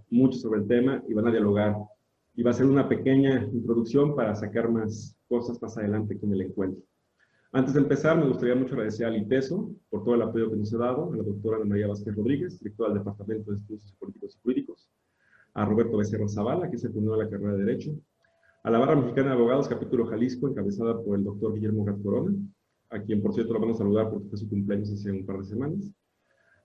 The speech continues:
a la nade Jalisco, encabezada por el doctor Guillermo Cambero Quesada, y al Colegio Constituyente Luis Manuel Rojas,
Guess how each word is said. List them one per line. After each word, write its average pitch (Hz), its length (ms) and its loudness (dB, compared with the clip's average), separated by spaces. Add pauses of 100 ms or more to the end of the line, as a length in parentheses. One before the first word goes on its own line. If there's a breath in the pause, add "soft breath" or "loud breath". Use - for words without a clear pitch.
a 107 240 0
la 113 160 2
nade 143 180 4
Jalisco, 165 400 2
encabezada 120 560 0
por 110 160 0
el 104 100 2
doctor 120 640 2
Guillermo 117 440 2
Cambero 110 340 -2
Quesada, 160 480 -4 (380)
y 113 60 0
al 107 120 -2
Colegio 120 320 4
Constituyente 117 520 0
Luis 120 120 2
Manuel 120 220 2
Rojas, 143 480 -4